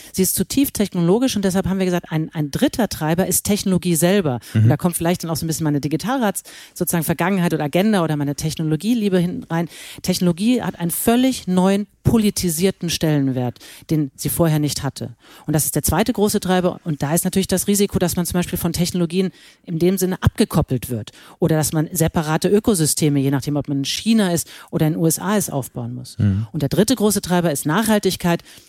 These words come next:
Speaker 1: denn auch dort gibt es natürlich Risiken, dass man Compliance-Standard über Wertschöpfungsketten, wie man damit umgehen kann, wie man auch mit,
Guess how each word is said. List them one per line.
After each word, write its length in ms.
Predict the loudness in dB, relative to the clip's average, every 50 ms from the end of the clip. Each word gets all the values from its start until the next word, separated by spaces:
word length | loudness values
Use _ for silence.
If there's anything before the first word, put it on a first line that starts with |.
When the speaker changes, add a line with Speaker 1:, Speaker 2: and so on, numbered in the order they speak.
| -10 _ -4
Speaker 1:
denn 120 | -2 -2
auch 120 | -4 -6
dort 320 | 0 2 2 2 2 2 0
gibt 160 | -2 -2 -2
es 80 | -6 -4
natürlich 400 | -4 -4 -2 -2 -4 -2 0 2
Risiken, 460 | 4 4 4 2 2 0 0 -2 -2 -4 -16 -20 _ _
dass 180 | -8 -8 -4 -2
man 140 | -4 -4
Compliance-Standard 880 | -2 -2 -2 0 2 2 4 4 4 2 2 0 0 2 2 2 0 0
über 240 | -2 -2 0 0 2
Wertschöpfungsketten, 920 | 2 0 0 2 0 -2 -2 -2 -6 -6 -6 -2 -2 -4 -2 -2 -6 -4 -2
wie 80 | -2
man 120 | -2 0 0
damit 240 | 0 0 0 0
umgehen 360 | 2 2 4 4 4 2 0 0
kann, 180 | 0 0 2
wie 80 | 2 2
man 160 | 2 0 0
auch 200 | 0 -2 -2 0
mit, 300 | -2 -2 -2 -4 -12